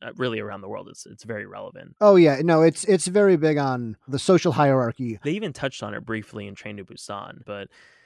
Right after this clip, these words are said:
Speaker 1: yeah, moving on, my last honorable mention is the birthing scene <laughs> from Dawn of the Dead.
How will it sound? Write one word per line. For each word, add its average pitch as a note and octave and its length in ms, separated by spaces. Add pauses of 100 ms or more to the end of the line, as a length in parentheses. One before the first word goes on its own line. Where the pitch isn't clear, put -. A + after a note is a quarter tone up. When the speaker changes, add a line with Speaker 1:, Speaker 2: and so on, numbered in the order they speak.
(200)
Speaker 1:
yeah, G3 300
moving C3 280
on, D3 200
my B2+ 140
last A#2+ 400
honorable B2 400
mention A#2+ 500
is G#2+ 560 (340)
the G#2+ 380 (100)
birthing B2 580
scene G#2+ 380
<laughs> - 20
from G#2+ 340
Dawn G#2+ 300
of G2+ 80
the G#2 100
Dead. G2+ 420